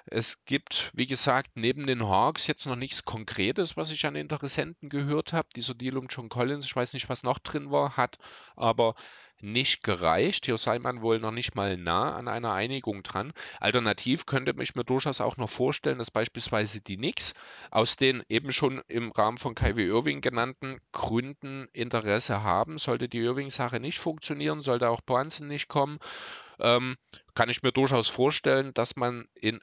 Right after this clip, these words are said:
New York schaut, ob man nicht vielleicht irgendwie einen Deal für DeJounte Murray ranholen kann. Falls nicht, vielleicht landet ja auch Dennis Schröder in New York, wer weiß.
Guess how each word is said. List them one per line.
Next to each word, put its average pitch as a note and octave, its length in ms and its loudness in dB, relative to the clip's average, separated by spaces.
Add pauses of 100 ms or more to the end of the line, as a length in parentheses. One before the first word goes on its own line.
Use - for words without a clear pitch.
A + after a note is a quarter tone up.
New G#2 160 0
York G#2 380 2
schaut, A2 460 2
ob - 120 -6
man A#2 140 -6
nicht B2 180 -6
vielleicht F#2+ 640 0
irgendwie B2+ 400 -8
einen A#2 160 -10
Deal A#2 180 -2
für B2+ 140 -4
DeJounte A2 420 -4
Murray B2+ 400 0 (100)
ranholen C#3+ 880 0
kann. C3+ 320 -2 (160)
Falls A2+ 360 2
nicht, B2+ 360 2
vielleicht A#2 340 4
landet C#3 240 2
ja C3 120 6
auch A#2+ 100 2
Dennis A2 260 0
Schröder G2+ 320 2
in C#3+ 60 -4
New C#3 100 -2
York, D3 300 0
wer B2 100 4
weiß. B2 300 2